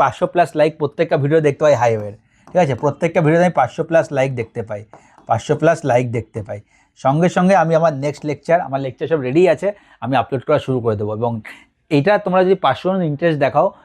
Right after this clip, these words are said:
ঠিক আছে, আমি কিন্তু মনে করবো না প্রিপারেশন করছে, ছেলেমেয়েরা প্রিপারেশনে ইন্টারেস্টেড, পড়তে চাইছে হাইওয়ে, তাহলে আমি হাইওয়ের এর পরে পর লেকচার আপলোড করতে থাকবো। এবং এরপর থেকে বলছি, ঠিক আছে, যত আসবে, এরপর থেকে যত নেক্সট লেকচার হবে, লেকচার আমি আপ-, লেকচার এইট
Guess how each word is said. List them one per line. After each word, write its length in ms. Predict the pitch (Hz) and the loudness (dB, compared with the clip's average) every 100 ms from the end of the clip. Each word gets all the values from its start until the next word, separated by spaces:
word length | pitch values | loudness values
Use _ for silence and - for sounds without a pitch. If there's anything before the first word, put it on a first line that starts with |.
| _ | _
ঠিক 120 | 170 214 | 2 2
আছে, 140 | - 113 127 | 0 -6 -4
আমি 100 | 143 | -4
কিন্তু 160 | 165 170 135 139 | -2 -2 -2 -2
মনে 160 | 151 165 | 0 0
করবো 160 | 190 180 | 0 2
না 40 | 139 - | 0 -2
প্রিপারেশন 360 | 127 135 156 139 | -4 -4 -6 -8
করছে, 160 | 135 156 | -6 -6
ছেলেমেয়েরা 320 | 135 131 139 147 | -4 -2 0 -2
প্রিপারেশনে 360 | 123 131 131 143 123 | -2 -4 -4 -4 -4
ইন্টারেস্টেড, 400 | 113 143 - 151 143 | -4 -4 -2 -2 -2
পড়তে 220 | 120 156 143 | -4 -2 0
চাইছে 220 | 139 143 151 | 0 2 2
হাইওয়ে, 260 | 151 175 196 - _ _ | 4 2 0 -6 _ _
তাহলে 180 | 123 139 139 | 0 2 2
আমি 80 | 156 120 | 2 0
হাইওয়ের 260 | 127 147 147 | 0 2 0
এর 80 | 135 | 0
পরে 140 | 139 139 | 0 2
পর 100 | 156 151 | 2 0
লেকচার 300 | 139 - 143 117 | -2 -2 -2 -2
আপলোড 240 | - 143 131 127 | -2 -4 -4 -6
করতে 200 | 120 127 117 | -6 -4 -2
থাকবো। 220 | 107 110 - - - 170 | -2 -4 -6 -12 -4 0
এবং 120 | 156 170 165 | 2 0 0
এরপর 260 | 165 156 151 - | 0 2 0 0
থেকে 140 | 175 147 | -2 0
বলছি, 280 | 127 113 185 254 - _ - | -2 -4 -8 -8 -10 _ -4
ঠিক 100 | 190 196 | 0 0
আছে, 120 | 123 110 - - 120 | -2 -8 -12 -6 0
যত 180 | 151 170 156 | 0 2 2
আসবে, 260 | 123 127 156 214 _ - 139 | 2 -2 -4 -4 _ -8 -4
এরপর 180 | 143 151 | -2 -2
থেকে 120 | 175 139 | -2 0
যত 160 | 135 139 131 | 0 0 0
নেক্সট 200 | - - 143 | -2 -2 -4
লেকচার 220 | 117 135 | 0 2
হবে, 100 | 131 143 139 | 4 4 2
লেকচার 220 | 135 - 147 | 0 -2 -2
আমি 80 | 147 | 0
আপ-, 140 | 117 - 139 143 131 | -2 -4 -10 -4 -2
লেকচার 300 | 135 - 170 - 147 | -2 0 -2 -2 0
এইট 140 | 143 | 2